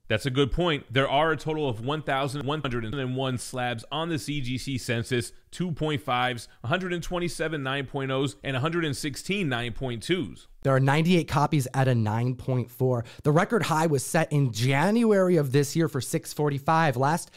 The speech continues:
Speaker 2: sale on G P A in June clocked in at four hundred and fifty-six dollars. There are fifty-five copies graded at a nine point six. The last G P A sale was a record high set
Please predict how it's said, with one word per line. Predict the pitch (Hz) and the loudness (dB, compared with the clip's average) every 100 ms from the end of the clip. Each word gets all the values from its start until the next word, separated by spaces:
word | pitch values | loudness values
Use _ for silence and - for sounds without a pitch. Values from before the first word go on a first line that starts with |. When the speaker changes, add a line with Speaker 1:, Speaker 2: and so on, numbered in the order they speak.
| - | -18
Speaker 2:
sale | - - 180 190 | -12 0 4 6
on | 175 | 4
G | 139 165 | 4 0
P | - 147 165 | 0 0 4
A | 165 | 4
in | 139 131 | 2 0
June | 117 107 160 160 123 - - | 0 2 2 2 0 -8 -6
clocked | - 165 165 | 2 2 4
in | 175 | 2
at | 120 | 2
four | - 151 156 | 2 2 4
hundred | 147 143 156 139 | 2 0 0 -2
and | 123 | -2
fifty-six | - 143 139 156 131 139 120 - | 0 0 0 -2 -2 -4 -6 -2
dollars. | 123 120 117 98 | 2 2 0 -2
There | 143 | -2
are | 127 | -2
fifty-five | - - 220 - 196 135 - 165 202 202 | -6 -4 -4 -2 -4 -2 0 4 4 2
copies | 165 139 139 117 | 2 2 0 0
graded | 127 131 123 | -2 0 -2
at | |
a | 123 | -2
nine | 113 123 120 | 0 -2 -2
point | 131 113 | -2 -4
six. | - 123 120 - - - | -4 -6 -8 -12 -16 -6
The | 151 | 0
last | 131 170 - | 2 2 2
G | 175 | 0
P | 175 160 156 143 | 2 2 2 0
A | |
sale | - - 139 135 202 - - | -2 -2 0 0 -2 -6 -2
was | 156 156 | 2 4
a | 160 135 | 2 4
record | 147 233 262 160 | 2 4 2 2
high | 190 180 123 117 - | 4 4 4 0 -4
set | - - 220 143 | -10 0 2 2